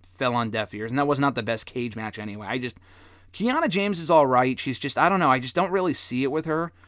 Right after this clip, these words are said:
Um, Roxanne Perez is obviously established. She's fine. She'll be okay, win, lose, or draw.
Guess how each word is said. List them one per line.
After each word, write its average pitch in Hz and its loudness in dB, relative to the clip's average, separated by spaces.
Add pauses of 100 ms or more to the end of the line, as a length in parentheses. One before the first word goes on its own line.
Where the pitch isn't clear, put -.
(220)
Um, 113 0
Roxanne 202 2
Perez 147 2
is 113 -6
obviously 117 0 (160)
established. 117 0
She's 113 -10
fine. 110 -4
She'll 110 -8
be 104 -12
okay, 110 -8 (120)
win, 120 -2
lose, 110 -4
or 101 -8
draw. 104 -6